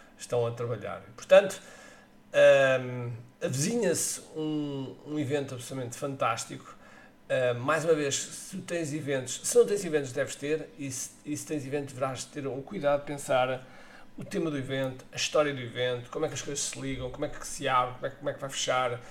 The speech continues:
enfim, tudo isto vai-vos ajudar, vai-te ajudar muito, mas mesmo muito, a perceber como é que,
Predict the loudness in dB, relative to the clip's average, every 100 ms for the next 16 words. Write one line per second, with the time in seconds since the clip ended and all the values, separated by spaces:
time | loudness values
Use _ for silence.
0 | -18 -14 -10 -10 -10 -18 -4 2 4 4
1 | 4 2 -2 -8 -10 -16 -6 4 6 6
2 | 2 0 2 2 2 -4 0 2 4 2
3 | 4 4 4 6 8 8 4 -6 -6 -4
4 | -2 -2 -2 -4 -4 -4 -4 -2 0 0
5 | -2 -6 0 0 0 -4 -8 -6 -6